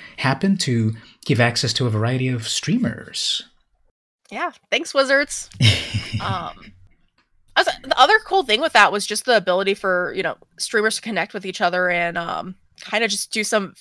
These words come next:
Speaker 2: fun, um, direct challenges, 'cause I, I know you organized a little bit of that.
Speaker 1: Yeah, I was trying to do a, a, a current set only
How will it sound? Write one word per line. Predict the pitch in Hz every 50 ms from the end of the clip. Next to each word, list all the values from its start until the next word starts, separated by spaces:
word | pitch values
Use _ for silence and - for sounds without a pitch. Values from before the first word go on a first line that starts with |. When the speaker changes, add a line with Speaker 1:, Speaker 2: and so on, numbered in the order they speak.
| - _ _ _ _ _ _ _ -
Speaker 2:
fun, | 208 202 196 196 190 196 196 185
um, | - 180 180 165 160 156 170
direct | - 185 180 185 -
challenges, | - 202 190 226 214 185 165 156 151 160
'cause | - 220 170
I, | 180 202 208 202 - -
I | 185 226
know | 226
you | 233 226 214 233
organized | 226 202 202 185 165 165 180 -
a | 170
little | 170 175 165
bit | 156 165
of | 147
that. | - 156 139 139 190 - _ _ _ _ _ _ _ _ - - - - - - -
Speaker 1:
Yeah, | - 123 113
I | 113
was | 110 107 107 -
trying | - - 127 113 117 117
to | 113 - 120
do | 104 - 107 110 107 107 104 107 107 -
a, | 104 104 104 101 101 101 101 101 101 98 101 104 - - - _ _ _ _ _ _ - -
a, | 110 104 107 90 - -
a | - 127 120 107 110
current | - - - 143 143 131 131 131 127 127
set | - - - - 143 120 110 113 - -
only | 120 107 113 120 123 123 127 127 131 139 143 151 180